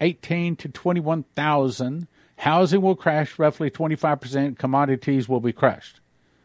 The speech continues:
And it sounds like the end of the world. I don't know if it's gonna be that bad, and I don't know if it's gonna come in September, but I do believe that something is coming, and I do believe we better be prepared. He says, "I suspect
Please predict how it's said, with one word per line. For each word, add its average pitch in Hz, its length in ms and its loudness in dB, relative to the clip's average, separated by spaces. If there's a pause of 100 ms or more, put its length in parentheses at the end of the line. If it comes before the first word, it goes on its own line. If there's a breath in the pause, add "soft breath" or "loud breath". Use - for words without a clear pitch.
(180)
And 113 160 -4
it 110 60 -4
sounds 120 200 -2
like 107 220 0
the 117 60 -2
end 104 100 -2
of 92 80 -6
the 101 40 -6
world. 104 360 -2 (1600 soft breath)
I 156 60 2
don't 208 140 2
know 180 80 4
if 165 100 -2
it's 156 140 -6
gonna 156 160 0
be 156 120 0
that 151 140 -2
bad, 156 220 2
and - 20 -2
I 156 80 2
don't 180 120 -2
know 160 100 2
if 151 100 -4
it's 165 140 -4
gonna 139 180 -2
come 147 220 -2
in 127 80 -2
September, 147 480 -2
but 127 160 2
I 123 100 6
do 127 400 2
believe 170 480 4
that 120 160 -4
something 123 400 -4
is 110 140 -4
coming, 120 440 -2 (760 soft breath)
and 123 120 0
I 120 120 0
do 131 260 2
believe 165 480 2
we 143 140 2
better 147 520 2 (140)
be 139 220 0
prepared. - 800 -8 (720 soft breath)
He 185 120 2
says, 165 260 0
"I 156 80 4
suspect - 720 -4